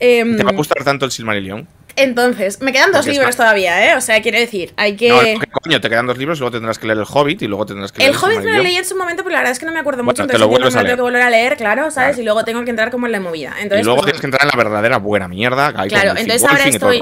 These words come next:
Speaker 3: rollo.
Speaker 2: ahora estoy
Speaker 1: Pero
Speaker 2: como en mi, en mi Tolkien era, a-, ¿sabes? En plan de con treinta años,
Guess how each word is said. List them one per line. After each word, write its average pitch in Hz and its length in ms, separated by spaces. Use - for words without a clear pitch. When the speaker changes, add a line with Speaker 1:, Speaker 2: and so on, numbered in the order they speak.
Speaker 3:
rollo. - 40
Speaker 2:
ahora 247 180
estoy 254 220
Speaker 1:
Pero 208 120
Speaker 2:
como 277 140
en 254 160
mi, 196 400
en 196 240
mi 190 280
Tolkien 196 380
era, 196 380
a-, 190 200
¿sabes? 254 300
En 214 60
plan 208 160
de 202 60
con 202 120
treinta 247 400
años, 285 420